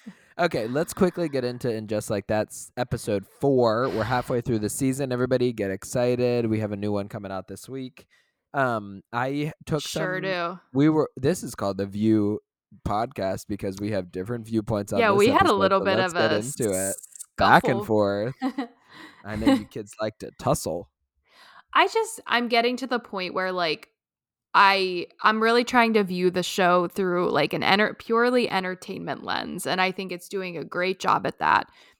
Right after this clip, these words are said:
Speaker 2: Do I think it's doing a good job at breaking barriers? Absolutely not. I don't think it's breaking any barriers.
Speaker 1: Well, what barriers was the original show breaking?
Speaker 2: The original show, they're trying to prove a,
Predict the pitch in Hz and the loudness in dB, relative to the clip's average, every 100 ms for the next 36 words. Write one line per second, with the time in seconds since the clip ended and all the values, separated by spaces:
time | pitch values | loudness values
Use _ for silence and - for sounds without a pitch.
0 | - 208 202 190 254 269 262 - 240 226 | -8 -2 0 0 -2 -2 -2 2 4 6
1 | 208 180 185 185 180 175 175 175 170 - | 4 0 0 0 2 6 8 6 2 -2
2 | 180 185 185 185 202 190 190 202 214 214 | -8 -6 -6 -4 -6 0 2 4 4 2
3 | 214 - - 190 190 - - - - - | 0 -2 2 2 0 -12 -12 -12 -14 -14
4 | - - _ _ - 196 196 190 175 - | -14 -16 _ _ -4 -2 -2 -2 -4 -2
5 | - - - - - - - - - - | -2 -2 -6 -6 -4 -2 -2 -2 -2 -2
6 | - 196 - - _ _ _ _ _ _ | -4 -4 -6 -10 _ _ _ _ _ _
7 | _ _ - _ _ - 135 135 123 - | _ _ -20 _ _ -2 2 4 2 -6
8 | - - 127 139 139 127 117 117 110 107 | -18 -14 -4 -4 -4 -4 -4 -2 -2 -4
9 | 101 107 98 98 90 95 101 98 92 - | -4 -6 -6 -6 -8 -8 -10 -12 -12 -12
10 | 80 71 71 71 - 53 107 _ _ _ | -12 -12 -14 -16 -20 -20 -20 _ _ _
11 | _ _ _ _ _ _ _ - 220 220 | _ _ _ _ _ _ _ -4 2 4
12 | 320 311 214 - 202 185 - 202 247 254 | 4 2 -2 -2 0 0 -2 0 0 2
13 | 294 320 262 - 240 190 | 0 -2 -2 -2 -2 -2